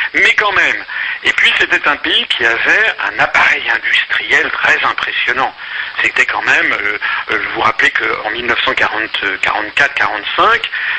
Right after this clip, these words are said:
après les accords de Bretton Woods qui ont fixé, qui ont donné au, au, au dollar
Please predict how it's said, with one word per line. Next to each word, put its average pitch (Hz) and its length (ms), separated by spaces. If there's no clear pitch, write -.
après - 240
les 117 160
accords 117 240
de 113 80
Bretton 113 360
Woods 135 220
qui 101 80
ont 95 80
fixé, - 460
qui - 120
ont 95 80
donné 110 280
au, 95 260
au, 98 200
au 113 80
dollar 123 500